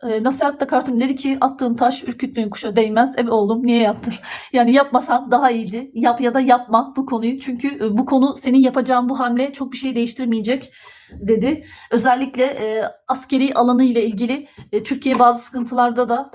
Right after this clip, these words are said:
kalabilir. E, evet, çok hoş bir şey söylemedim sanki. Yani en azından elçiye zeval olmaz arkadaşlar. Kartlarım nasıl bir bilgi verdiyse o şekilde, e, bir şey söyledim. E, umarım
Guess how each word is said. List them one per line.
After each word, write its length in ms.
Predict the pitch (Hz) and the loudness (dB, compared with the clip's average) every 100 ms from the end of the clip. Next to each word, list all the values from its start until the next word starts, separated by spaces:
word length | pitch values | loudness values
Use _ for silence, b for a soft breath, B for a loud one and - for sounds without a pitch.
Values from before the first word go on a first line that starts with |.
| - | -6
kalabilir. 560 | 233 214 208 269 - b b b b b 208 | -2 -2 0 -2 -4 b b b b b -2
E, 380 | 202 202 202 202 196 - - | 0 2 0 -4 -8 -14 -6
evet, 400 | 247 214 214 - - _ | -4 -4 -6 -12 -18 _
çok 300 | 254 247 - | -8 -8 -6
hoş 220 | 247 254 240 | -6 -4 -4
bir 40 | |
şey 220 | - 262 | -4 -4
söylemedim 480 | 269 262 254 240 208 | -6 -4 -2 0 -2
sanki. 500 | 208 185 208 208 - _ B B - | -4 -8 -10 -14 -16 _ B B 0
Yani 120 | 240 | 2
en 100 | 320 | 4
azından 440 | 277 240 269 302 B B - | 2 2 0 -2 B B 0
elçiye 360 | 269 294 359 | 0 0 -2
zeval 320 | 269 285 302 285 | 0 4 4 4
olmaz 360 | 269 269 262 | 4 2 2
arkadaşlar. 640 | - 277 311 233 - 196 - | -2 -2 -2 -4 -6 -12 -2
Kartlarım 440 | 302 302 330 311 | -2 -2 -6 -4
nasıl 260 | 349 294 262 | -6 -4 -4
bir 180 | 233 | 0
bilgi 260 | 269 247 294 | 0 2 4
verdiyse 540 | 254 233 254 - 320 - | 4 2 -2 -6 -8 -6
o 80 | |
şekilde, 540 | 302 294 - 240 269 285 | -6 -6 -8 -4 -4 -4
e, 240 | 226 220 220 | -2 -2 -2
bir 60 | |
şey 200 | 240 254 | -2 -4
söyledim. 500 | 240 240 220 220 311 B B B B B B - | -4 -6 -4 -4 -6 B B B B B B -4
E, 440 | 226 226 220 220 208 | 0 2 0 0 2
umarım 380 | 311 320 330 | 2 2 -2